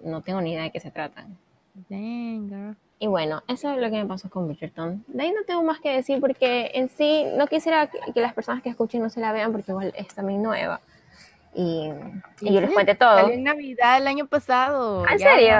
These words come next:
Speaker 2: no. Sí,
Speaker 1: Yo
Speaker 2: ya,
Speaker 1: siento que
Speaker 2: no.
Speaker 1: es nuevísima.
Speaker 2: Bro, si están escuchando esto ya, ya, guys, let's just spoil it. <laughs> Y tienen que
Speaker 1: Bueno,
Speaker 2: ver.
Speaker 1: entonces solo les puedo decir que cuando el duque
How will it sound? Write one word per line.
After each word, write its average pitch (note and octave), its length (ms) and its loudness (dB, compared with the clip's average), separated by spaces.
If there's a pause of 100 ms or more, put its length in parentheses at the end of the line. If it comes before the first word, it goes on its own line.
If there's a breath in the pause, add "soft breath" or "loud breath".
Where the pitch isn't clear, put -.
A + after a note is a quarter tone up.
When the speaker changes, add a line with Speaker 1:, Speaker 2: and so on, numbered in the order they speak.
(120)
Speaker 2:
no. - 80 -16 (640)
Sí, C4+ 220 4
Speaker 1:
Yo D#4 160 2
Speaker 2:
ya, B3 260 6
Speaker 1:
siento D4 60 6
que - 20 -
Speaker 2:
no. C#4 260 8
Speaker 1:
es C4+ 60 2
nuevísima. B3+ 640 8 (760 loud breath)
Speaker 2:
Bro, G#3+ 720 4
si B3+ 200 -2
están C4 320 2
escuchando C#4 460 -4
esto C4+ 200 -4
ya, A#3 480 2
ya, - 300 -6 (480 loud breath)
guys, G#3+ 520 -6 (140)
let's A#3 320 -2
just A#3+ 200 -4
spoil F3+ 380 -4
it. F3+ 140 0 (180)
<laughs> - 680 0
Y - 80 -10
tienen C#4+ 100 6
que - 20 6
Speaker 1:
Bueno, A3 260 8
Speaker 2:
ver. F#3 200 4
Speaker 1:
entonces A#3+ 240 0
solo C#4 220 6
les C4+ 120 4
puedo C4 240 0
decir A#3+ 380 0
que G#3+ 340 -6 (200)
cuando A#3+ 240 6
el A#3 160 8
duque A#3+ 560 6